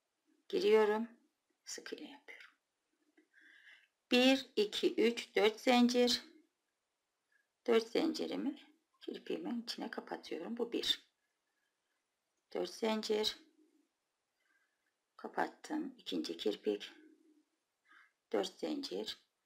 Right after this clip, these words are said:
Bu şekilde. Buraya arkadaşlar ara suyunun üzerine renk katmak için kirpiklerimi yap-, yaptık.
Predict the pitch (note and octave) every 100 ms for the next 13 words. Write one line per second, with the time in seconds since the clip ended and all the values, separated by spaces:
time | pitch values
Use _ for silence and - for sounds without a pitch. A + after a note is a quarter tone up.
0 | _ _ _ _ _ _ _ _ _ _
1 | A3 - - - - D#4+ - - _ _
2 | _ _ - - - _ - C4+ G3+ -
3 | - F3 E3+ - F#4 F#4 B3+ G#3+ - F#3+
4 | G3 G3+ G#3 F3+ F#3 A3+ A#3 - G3 -
5 | E3+ D#3 - E4+ - - - - - _
6 | - A#3+ - - E3 G#3+ A#3 G3+ - -
7 | - - A3 F#3 - A2 - -